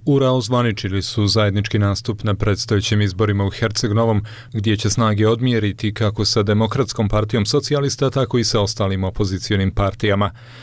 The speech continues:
Osim te dvije opozicione stranke, učešće na izborima najavili su i Demokratski front, Demos, kao i Socijalistička narodna partija, koji bi, kako mediji nezvanično saznaju, mogli formirati koaliciju.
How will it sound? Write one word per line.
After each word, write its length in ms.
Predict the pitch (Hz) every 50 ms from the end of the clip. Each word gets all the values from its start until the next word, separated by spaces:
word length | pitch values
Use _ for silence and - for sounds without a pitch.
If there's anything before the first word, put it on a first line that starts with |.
| - - - - - -
Osim 280 | - 127 - - 127 110
te 140 | 117 113
dvije 280 | 107 104 113 120 120 113
opozicione 680 | 113 107 104 110 104 113 104 107 - 120 107 107 104
stranke, 460 | - - 120 131 135 131 113 - 110
učešće 420 | 104 101 101 - 113 - - 120 104
na 80 | 104
izborima 500 | 104 117 113 113 120 135 123 127 113 113
najavili 440 | 107 104 101 101 101 98 104 101 101
su 160 | - - -
i 60 | 107 101
Demokratski 600 | 104 104 101 104 101 - 110 104 - - - 113
front, 380 | - - 143 135 110 98 - 113
Demos, 460 | 104 120 120 107 95 98 95 - -
kao 220 | - - 107 104
i 80 | 104 98
Socijalistička 760 | - - 110 101 - 117 113 110 117 110 - 123 107 - 120
narodna 400 | 110 107 107 107 110 107 110 101
partija, 480 | 98 - 135 139 143 139 - 143 120 101 -
koji 260 | - 165 160 160 160
bi, 160 | 147 160 151
kako 300 | 151 - 110 101 - -
mediji 340 | 104 110 113 113 107 113 113
nezvanično 520 | 117 120 117 104 117 117 113 101 - 123
saznaju, 420 | 104 - 147 147 131 - 156 151 143
mogli 380 | 135 135 139 135 120 127 131
formirati 640 | 127 - - 135 127 117 107 98 98 101 92 - 110 101
koaliciju. 720 | - - 110 98 95 95 87 - - - - 104 95